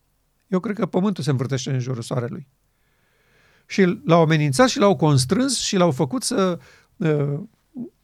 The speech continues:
renunțe la opinia lui în public și să se dezică de, ca să nu fie omorât. Da? Domnul Galileo Galilei. Și în fața tribunalului Inchiziției,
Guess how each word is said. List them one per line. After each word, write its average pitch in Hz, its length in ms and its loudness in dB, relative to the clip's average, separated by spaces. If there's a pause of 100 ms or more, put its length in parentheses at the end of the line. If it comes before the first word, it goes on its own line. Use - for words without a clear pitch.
(140)
renunțe 175 420 2
la 143 480 0
opinia 160 380 0
lui 143 140 0
în 127 80 0
public 180 380 0 (340)
și - 140 -6
să - 140 -4
se 180 140 2
dezică 147 480 4
de, 135 460 0
ca 262 100 -6
să - 100 -2
nu 262 60 0
fie 269 120 -2
omorât. 269 400 0 (680)
Da? 208 240 -4 (140)
Domnul 180 280 0
Galileo 170 480 4 (880)
Galilei. 131 600 -2 (960)
Și 294 360 0 (100)
în 277 140 -6
fața 262 280 2
tribunalului 170 960 4
Inchiziției, 147 760 2